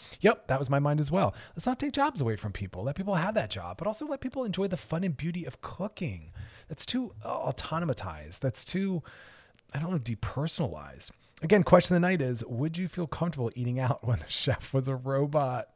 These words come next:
'Cause don't you feel like there's restaurants where you grab food off a conveyor belt, sushi restaurants like that? It's also, uh, restaurants, man, this is kind of back in the day, but there's a few where you kind of, you ordered it in from a phone, or you go up to the counter.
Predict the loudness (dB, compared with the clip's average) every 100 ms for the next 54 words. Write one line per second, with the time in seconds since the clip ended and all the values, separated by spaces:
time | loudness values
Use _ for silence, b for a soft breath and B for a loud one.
0 | B B B B B 8 10 10 8 4
1 | 6 6 6 2 0 2 4 4 4 4
2 | 2 0 B B B -2 4 6 6 8
3 | 6 6 4 4 4 2 2 2 4 4
4 | 4 2 0 0 -2 -2 -2 -2 -2 2
5 | 2 0 B B 0 2 4 4 4 4
6 | 4 6 4 4 2 0 0 -2 0 -2
7 | -2 0 2 2 0 0 2 4 4 4
8 | 2 2 2 0 2 0 0 2 2 0
9 | -6 -2 0 2 2 2 2 2 -4 2
10 | 6 6 6 6 4 4 2 -4 -2 0
11 | 2 0